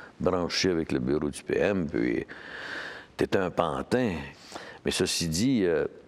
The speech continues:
j'avais quand même les forêts, où j'ai créé Forêt Québec. Euh, j'avais quand même également les Autochtones que je continuais à,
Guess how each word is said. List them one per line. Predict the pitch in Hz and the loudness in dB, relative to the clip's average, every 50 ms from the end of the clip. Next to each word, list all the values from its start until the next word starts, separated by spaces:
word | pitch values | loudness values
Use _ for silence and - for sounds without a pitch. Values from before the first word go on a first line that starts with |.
| - - - - - - - - - - - - - - - - - - - | -20 -20 -20 -20 -20 -20 -20 -20 -20 -20 -20 -20 -8 -8 -8 -8 -8 -6 -2
j'avais | - 85 90 95 92 101 | 0 2 4 4 4 4
quand | 95 90 | 4 2
même | 90 95 92 87 | 2 2 2 0
les | 85 | 0
forêts, | - - 78 76 78 87 98 135 147 - - - - - - - - - - - - - - | 2 2 2 4 4 2 2 0 -2 -8 -14 -20 -20 -20 -20 -18 -18 -18 -20 -20 -16 -8 -2
où | - 82 82 76 | 0 0 0 0
j'ai | 67 71 78 76 69 - | 0 0 0 0 0 0
créé | - - 80 78 80 85 87 | 0 2 2 4 4 2 0
Forêt | 82 - - 73 73 71 69 | 0 2 2 2 2 2 0
Québec. | - - 62 - 71 95 104 - - - - 82 | 0 0 0 2 2 2 0 -2 -6 -2 0 2
Euh, | 78 73 71 71 - - - - - - - - - - - | 2 2 2 0 -4 -8 -14 -18 -18 -18 -18 -18 -18 -12 -8
j'avais | - 87 80 85 85 90 101 98 | -2 0 2 2 2 2 2 2
quand | 90 98 92 90 87 | 2 0 0 2 2
même | 92 98 98 92 87 82 80 | 2 2 2 0 0 0 0
également | 76 76 78 71 76 80 92 92 | 2 2 2 2 2 0 0 0
les | 87 78 71 65 85 | 0 0 0 -2 -2
Autochtones | 80 - - - - - - 101 117 139 139 135 | -2 -2 -4 -4 -2 0 0 2 2 2 0 -2
que | - - 71 67 64 60 | 0 0 0 0 0 -2
je | - - 64 | -2 -4 -4
continuais | - - 78 73 - - 76 76 80 85 85 82 78 | -2 -2 -2 -2 -2 -2 -2 0 2 2 2 2 2
à, | 71 64 60 60 - - - - | 2 0 0 -2 -2 -4 -8 -12